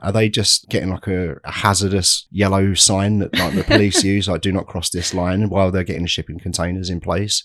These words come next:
Speaker 2: I, I assume so,
Speaker 1: 'Cause
Speaker 2: yeah.
Speaker 1: you would think that they would have to just be constantly shooting, like,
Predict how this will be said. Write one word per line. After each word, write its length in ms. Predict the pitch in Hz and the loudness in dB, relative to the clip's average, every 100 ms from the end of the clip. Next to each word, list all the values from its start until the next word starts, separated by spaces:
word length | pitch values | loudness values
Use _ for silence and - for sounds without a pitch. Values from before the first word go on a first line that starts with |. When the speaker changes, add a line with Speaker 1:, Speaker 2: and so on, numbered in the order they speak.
| - | -8
Speaker 2:
I, 140 | 285 220 | -10 -8
I 80 | - | -8
assume 340 | 247 226 247 247 | -6 -4 -4 -4
so, 180 | - 170 | -2 0
Speaker 1:
'Cause 140 | - | 0
Speaker 2:
yeah. 140 | 170 170 | -2 0
Speaker 1:
you 120 | 123 | 0
would 100 | 110 | 2
think 220 | 135 - | 0 0
that 100 | 95 | 0
they 120 | 107 | 2
would 100 | 104 | 2
have 220 | 98 101 - | 2 0 -2
to 80 | |
just 180 | 95 98 | -6 -4
be 80 | 110 | -4
constantly 520 | - 113 87 87 90 | -2 -2 -2 -2 -2
shooting, 560 | 90 110 80 82 87 85 | 0 0 0 -2 -2 -4
like, 220 | 73 69 | -6 -8